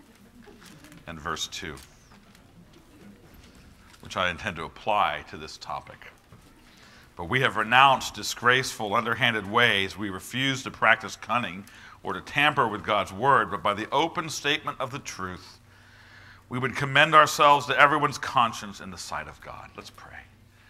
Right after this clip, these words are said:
Oh, Father, what a need there is for the church to embrace and live out in humble submission to you, but also in joyful blessing the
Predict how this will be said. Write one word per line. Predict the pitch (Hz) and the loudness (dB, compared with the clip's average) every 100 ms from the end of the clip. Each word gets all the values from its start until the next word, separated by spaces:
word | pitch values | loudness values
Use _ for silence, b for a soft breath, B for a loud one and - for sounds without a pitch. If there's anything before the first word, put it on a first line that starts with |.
| b b b b b - | b b b b b -2
Oh, | 120 117 | -2 2
Father, | 120 123 123 | 4 4 4
what | 143 135 | 2 2
a | |
need | 117 127 135 127 | 2 2 2 2
there | 120 113 | 0 2
is | 120 123 120 - | 4 4 0 -8
for | 107 | -12
the | 85 | -14
church | - - 139 131 - - | -12 -10 0 0 0 -8
to | 113 | -8
embrace | 90 80 101 117 127 127 131 107 | -8 -12 0 4 6 4 0 -8
and | 92 | -10
live | 104 131 143 131 | -4 0 2 6
out | 127 131 127 | 8 8 4
in | 95 | -2
humble | 90 139 139 135 | -6 -2 -2 -2
submission | 131 127 110 131 117 | -6 -10 -6 -6 -6
to | 101 | -10
you, | 98 143 147 147 | -2 0 2 0
but | 117 | -2
also | 104 123 135 135 123 120 B B B - | 2 2 0 -2 -2 -2 B B B -12
in | 107 | -12
joyful | 90 127 143 147 123 | -4 0 0 0 -8
blessing | 98 101 117 139 - 156 143 143 135 B B B - 95 | -8 -4 2 2 2 -4 -4 -4 -16 B B B -18 -8
the | 113 107 98 | -4 -4 -4